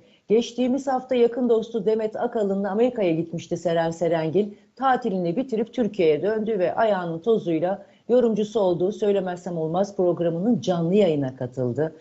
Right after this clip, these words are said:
O videoyu verecek miyiz bilmiyorum ama şöyle kısaca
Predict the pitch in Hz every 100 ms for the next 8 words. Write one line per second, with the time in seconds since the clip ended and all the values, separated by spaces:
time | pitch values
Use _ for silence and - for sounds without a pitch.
0 | - - 214 247 285 285 294 277 277 277
1 | 294 240 247 220 269 240 233 240 196 196
2 | 247 254 269 254 240 247 233